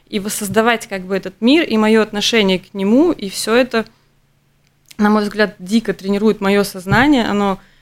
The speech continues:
его расширяет функционально, ещё как-то. Ну, то есть это реально такой крутейший жизненный тренажёр. Я читаю, э, с очень ранних лет.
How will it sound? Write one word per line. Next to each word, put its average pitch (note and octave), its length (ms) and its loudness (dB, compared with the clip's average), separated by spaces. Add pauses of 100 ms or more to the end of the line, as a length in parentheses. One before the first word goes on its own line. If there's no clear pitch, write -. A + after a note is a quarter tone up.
(100)
его G3+ 180 -2
расширяет A3 720 0
функционально, A3 720 0
ещё G#3 320 -8
как-то. G#3 320 -4
Ну, G#3+ 120 0
то A3+ 160 0
есть A3 240 -6 (380)
это G#3+ 420 -2 (220)
реально A3+ 640 0 (100)
такой G3+ 340 -2
крутейший G#3+ 600 -4
жизненный G3 440 -6
тренажёр. F#3+ 560 -4 (400)
Я A#3+ 220 0
читаю, A3 680 -2
э, F#3+ 240 -8
с - 140 -8
очень G3+ 360 -4
ранних F#3 480 -4
лет. F#3+ 180 -2